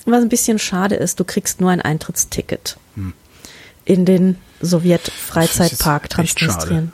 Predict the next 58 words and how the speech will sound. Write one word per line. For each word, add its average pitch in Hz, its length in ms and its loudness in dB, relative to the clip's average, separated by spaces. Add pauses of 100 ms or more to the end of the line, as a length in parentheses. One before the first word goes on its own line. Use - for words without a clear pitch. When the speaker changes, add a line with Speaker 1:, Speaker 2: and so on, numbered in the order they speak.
(140)
Speaker 2:
schade. 165 60 -2
Speaker 1:
Ist - 200 -2
Speaker 2:
Ja. - 60 -14
Speaker 1:
echt - 240 -12
schade. - 200 -8 (480)
Speaker 2:
Also 147 160 2
für, 190 180 2
Moment, 151 280 2
für 147 140 2
was 165 180 2
halten 180 240 2
die 117 80 2
sich 107 160 0
denn? 110 140 -2
Also 131 160 -2
d-, - 220 -8
die, 143 220 -4 (260)
die 147 160 0
sind 165 320 -2
eigentlich, 160 480 0 (120)
eigentlich 156 300 0
wollen 151 180 4
die 147 60 2
Russland 120 480 2
sein 95 320 0
oder 98 200 0
was 98 180 -2
wollen 92 200 2
die 92 80 -2
Speaker 1:
Naja, 226 220 6
Speaker 2:
sein? - 100 0
Speaker 1:
also 196 220 2
eigentlich, 226 600 2
ähm, 180 240 0
ähm, 185 240 2 (140)
sie 180 240 0
haben 247 220 4
tatsächlich 214 520 0
überlegt, 190 420 2
ob - 140 0
sie 202 120 4
sich, 185 360 0
äh, 180 200 4
den 185 140 2
Russen - 280 -2
anschließen. 156 600 -2
Also 170 160 0
da 160 80 4
gab 180 260 2
es - 160 -6
auch 165 100 -4
immer 165 160 0
schon 160 140 -4
Verhandlungen. 226 640 2
Das 170 140 0
ist - 180 -6
allerdings 175 480 0
momentan, 165 580 0